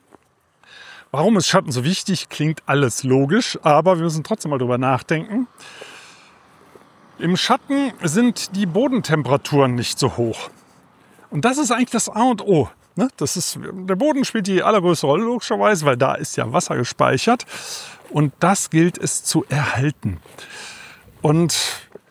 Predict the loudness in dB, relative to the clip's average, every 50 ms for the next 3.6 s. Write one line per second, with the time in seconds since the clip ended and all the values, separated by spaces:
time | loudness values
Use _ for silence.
0 | _ _ _ -2 -2 0 0 0 0 0 -2 -2 -2 -2 -2 0 2 4 4 4
1 | 4 6 4 4 2 2 -4 _ -20 -20 _ -20 -20 -20 -20 _ _ _ _ _
2 | _ _ _ 2 2 4 4 2 2 2 0 0 -4 _ _ _ _ -20 -16 -12
3 | -10 -8 -6 -4 -4 -6 -4 -6 -6 -6 -6 -8